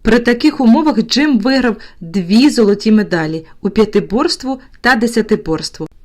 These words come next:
Джим єдиний корінний американець, який виграв медалі, золоті медалі на Олімпійських іграх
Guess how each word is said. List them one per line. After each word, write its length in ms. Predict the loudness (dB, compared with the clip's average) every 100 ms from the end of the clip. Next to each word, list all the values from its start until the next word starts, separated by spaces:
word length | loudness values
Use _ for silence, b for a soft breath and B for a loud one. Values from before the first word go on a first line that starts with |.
| -18
Джим 300 | -8 2 4
єдиний 440 | 4 2 2 2 0
корінний 400 | 0 0 0 0
американець, 600 | -2 -4 -2 -4 -4 -6
який 200 | -6 -4
виграв 280 | -4 -4 -4
медалі, 600 | -6 -6 -4 -2 -2 -4
золоті 500 | -6 -6 -8 -2 2
медалі 500 | 2 0 -4 -6 -8
на 120 | -8
Олімпійських 680 | -8 -10 -10 -10 -8 -12 -8
іграх 340 | -8 -6 -10